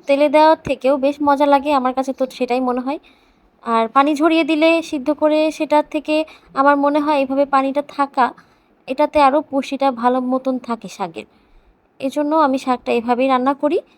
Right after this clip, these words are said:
সময়ও বাঁচে। তো এই তো আমার শাক রেডি হয়ে গিয়েছে, আমি একটু ভাজা ভাজা করে নিয়েছি। আর খেতে কিন্তু মাশাআল্লাহ, আলহামদুলিল্লাহ, অনেক মজা হয়েছে।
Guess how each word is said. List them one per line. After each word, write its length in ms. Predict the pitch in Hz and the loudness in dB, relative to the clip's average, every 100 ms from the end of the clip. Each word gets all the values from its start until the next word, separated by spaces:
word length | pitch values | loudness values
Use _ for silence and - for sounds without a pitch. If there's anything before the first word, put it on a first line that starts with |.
| _ _ _ _ _ _ _ - | _ _ _ _ _ _ _ -8
সময়ও 360 | 262 247 277 | -2 2 2
বাঁচে। 280 | 277 262 294 - _ - | 2 0 -2 -12 _ -4
তো 100 | 247 240 240 - - | 0 2 0 -2 -6
এই 140 | - 262 | -6 -2
তো 120 | 311 | 2
আমার 240 | 294 262 | 2 2
শাক 240 | 269 269 247 | 0 2 2
রেডি 200 | 254 262 | 2 0
হয়ে 200 | 277 302 | 0 0
গিয়েছে, 340 | 285 302 294 370 508 _ | 0 -2 -4 -6 -8 _
আমি 120 | 269 | -8
একটু 140 | 254 254 | -6 -2
ভাজা 240 | 262 254 | 0 0
ভাজা 220 | 269 277 | 0 -2
করে 220 | 285 285 277 | -2 -2 -2
নিয়েছি। 360 | 285 285 - 453 - _ _ _ _ _ _ _ _ | -2 -4 -4 -8 -8 _ _ _ _ _ _ _ _
আর 160 | - 233 240 | -6 -6 -4
খেতে 260 | 294 294 330 | -6 -4 -4
কিন্তু 320 | 311 294 320 320 302 - | -2 -4 -2 -2 -2 -4
মাশাআল্লাহ, 580 | 254 277 - 285 285 294 | -2 -2 -2 0 2 4
আলহামদুলিল্লাহ, 680 | 269 262 - 294 294 285 294 | 2 0 -4 -2 0 2 4
অনেক 200 | 226 233 247 | 4 0 -2
মজা 220 | 240 262 | -2 0
হয়েছে। 320 | 269 262 - | -2 -4 -8